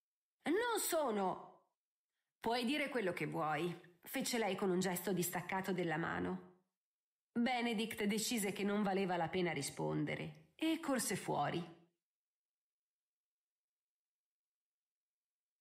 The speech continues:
"Sophie!" Sophie sollevò di scatto la testa.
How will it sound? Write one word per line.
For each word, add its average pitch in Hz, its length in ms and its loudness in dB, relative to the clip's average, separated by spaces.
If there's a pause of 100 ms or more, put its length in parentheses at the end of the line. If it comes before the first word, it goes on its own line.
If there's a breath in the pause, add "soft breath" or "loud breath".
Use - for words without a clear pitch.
(880)
"Sophie!" 480 1400 2 (560)
Sophie 254 640 -2
sollevò 269 480 2
di 208 120 2
scatto 208 380 -2
la 160 120 0
testa. 156 500 -2